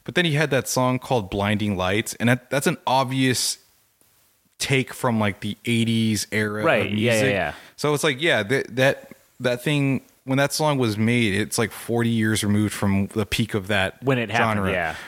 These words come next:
Speaker 1: Dua Lipa. Dua Lipa is, like, the pop star to be seen or
Speaker 2: Uh-huh.
Speaker 1: heard or whatever, and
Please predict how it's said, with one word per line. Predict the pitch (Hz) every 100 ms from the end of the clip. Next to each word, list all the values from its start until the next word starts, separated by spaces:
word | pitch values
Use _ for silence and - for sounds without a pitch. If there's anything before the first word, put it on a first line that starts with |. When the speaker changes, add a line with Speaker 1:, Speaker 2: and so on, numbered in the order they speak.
| - - _
Speaker 1:
Dua | 147 160
Lipa. | 139 151 113 92
Dua | 87 120
Lipa | 131 127 127
is, | 110
like, | 113 -
the | 110
pop | - - 117 -
star | - 123 110 107 104 - - - -
to | -
be | 104 92
seen | - 123 120 120 110
or | 92
Speaker 2:
Uh-huh. | 101
Speaker 1:
heard | 117 113
or | 104
whatever, | 110 107 101 107 104 - - -
and | 95 98 98